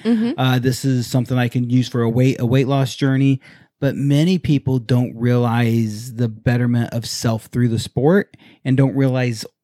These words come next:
Speaker 2: that is part of their motivation subconsciously. Um, it seems like you've used that a lot.
Speaker 1: Yep. Yep. And, and it's what, it drew me in a lot, even from the first skydive. It was,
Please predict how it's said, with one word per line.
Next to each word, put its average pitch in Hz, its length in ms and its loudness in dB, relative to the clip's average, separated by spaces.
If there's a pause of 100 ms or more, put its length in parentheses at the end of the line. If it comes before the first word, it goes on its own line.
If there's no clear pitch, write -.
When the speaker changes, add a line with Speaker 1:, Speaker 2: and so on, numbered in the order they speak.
Speaker 2:
that 131 280 2
is 120 160 2
part 131 340 0
of 117 100 0
their 120 100 0
motivation 113 600 0
subconsciously. 104 880 -8 (560)
Um, 131 480 4 (200)
it 151 140 2
seems 151 280 2
like 139 200 2
you've 127 160 2
used 120 240 0
that 113 140 0
a 104 40 -8
lot. 92 320 -8 (220)
Speaker 1:
Yep. 208 280 2 (500)
Yep. 185 440 -2
And, 196 200 -4
and 196 240 -2
it's 196 260 -4
what, 202 340 0
it 190 240 -6 (420)
drew 202 240 2
me 214 200 0
in 196 100 -2
a 185 60 -2
lot, 180 320 -2
even 170 220 -2
from 170 180 -6
the 165 100 -6
first 160 320 -8
skydive. 147 380 -2
It 143 100 -6
was, 160 160 -10